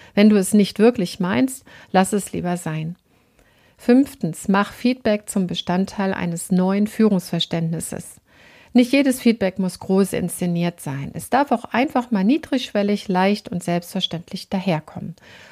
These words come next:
Dann kannst du beim Raum verlassen nach dem Meeting zum Beispiel sagen, "Hey, danke fürs, ähm, Moderieren. Du hast das Team ja grundsätzlich gut abgeholt. Ähm, ich fand aber X Y ist doch ein bisschen still geblieben.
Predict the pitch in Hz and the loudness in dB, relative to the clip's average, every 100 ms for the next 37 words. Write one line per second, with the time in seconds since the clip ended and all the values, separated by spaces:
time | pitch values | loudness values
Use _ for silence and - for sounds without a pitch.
0 | _ - 202 339 - 240 196 190 202 254 | _ -8 -2 -2 0 0 2 0 2 0
1 | 339 - 233 220 220 190 190 196 190 233 | 0 0 0 0 0 -2 -4 -2 2 0
2 | 240 220 214 - - - 202 196 185 190 | 2 0 0 -4 -20 -4 0 2 0 -8
3 | - 190 185 190 302 277 262 269 254 208 | -4 -2 -2 0 2 2 2 0 0 -2
4 | 202 - - - - - - - - 202 | -2 -6 -16 -20 -20 -20 -20 -20 2 4
5 | 190 190 196 196 190 277 285 247 202 - | 6 4 4 4 4 6 6 8 6 4
6 | 190 - - 240 208 202 196 - 233 233 | -4 -2 2 4 6 4 2 2 2 2
7 | 196 185 - 277 277 233 - 226 214 214 | 0 -2 -2 -2 0 -2 0 2 4 6
8 | 208 208 208 - - - 190 190 - - | 6 6 4 -2 -10 -2 0 0 -4 0
9 | 226 240 214 202 196 196 - 214 - 214 | 2 2 2 2 2 0 -2 -2 0 0
10 | 196 202 - 202 202 196 - 175 - 285 | 2 0 -2 -2 0 0 -2 -4 2 4
11 | 269 233 214 208 208 202 202 | 4 2 2 2 2 0 -2